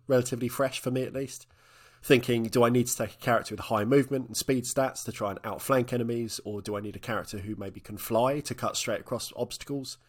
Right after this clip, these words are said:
you know, as the crow flies to avoid certain encounters altogether? Do I have enough magic restoring items in stock to rely on characters that use summons, but might have very weak melee attacks? Or do I double down on focusing just on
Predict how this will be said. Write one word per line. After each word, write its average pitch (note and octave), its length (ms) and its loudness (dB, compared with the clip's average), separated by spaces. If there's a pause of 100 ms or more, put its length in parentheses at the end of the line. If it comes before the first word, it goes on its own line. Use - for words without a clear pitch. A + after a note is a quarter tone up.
(180)
you A2+ 100 -6
know, F#2+ 120 -2 (100)
as G#2 200 0
the - 80 -4
crow A#2 220 2
flies A#2+ 340 -2
to - 100 -8
avoid G#2 260 -4
certain A2 220 -4
encounters G#2+ 540 -8
altogether? A#2+ 520 -4 (480)
Do B2 120 8
I A2 40 6
have A#2 180 6
enough A2+ 320 -2
magic A2+ 360 2
restoring B2 400 2
items B2+ 320 -2
in A#2 100 -6
stock - 360 0
to - 120 -8
rely A#2+ 220 2
on A#2+ 120 -2
characters B2 480 -4
that A#2 120 -8
use A#2 220 0
summons, D#3 560 2 (480)
but - 280 2 (100)
might A2+ 240 4
have A2 200 -2
very G#2 180 2
weak A2+ 300 -6
melee B2 280 6
attacks? - 540 -4 (100)
Or G#2+ 260 4
do G#2+ 140 4
I G#2+ 80 6
double A2 260 4
down A2 240 4
on G#2+ 180 -6
focusing A2+ 460 -4
just A#2 240 -6
on A#2 200 -6